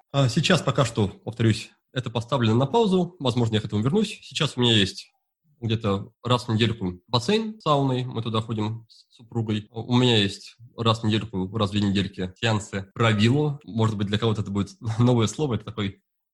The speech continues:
тренажёр, похожий на древнерусский пыточный агрегат, который, вроде как, так говорят, помогает с суставами, со спиной, с их здоровьем, с их состоянием. И, в принципе, на мне это работает неплохо, мне это нравится.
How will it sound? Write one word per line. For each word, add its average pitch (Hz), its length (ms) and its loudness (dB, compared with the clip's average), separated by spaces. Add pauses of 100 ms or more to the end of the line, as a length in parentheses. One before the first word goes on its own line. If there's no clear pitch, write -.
тренажёр, 120 420 4
похожий 107 380 -2
на 101 260 -2
древнерусский 110 1080 2
пыточный 110 500 -4 (220)
агрегат, 104 520 -2
который, 156 280 -2
вроде 120 200 2
как, 120 340 -4
так 101 180 -4
говорят, 101 500 2
помогает 117 580 0
с 98 540 -6
суставами, 139 520 0
со 113 120 -6
спиной, 143 600 -2
с - 40 -20
их 104 140 -12
здоровьем, 113 460 0
с - 80 -12
их 90 100 -10
состоянием. 113 760 -2 (140)
И, 151 160 -8
в - 140 -12 (240)
принципе, 120 420 -6
на 95 240 -2
мне 101 160 0
это 107 140 -4
работает 95 360 -4
неплохо, 107 380 -6
мне 98 680 -8
это 98 120 -6
нравится. 80 360 -10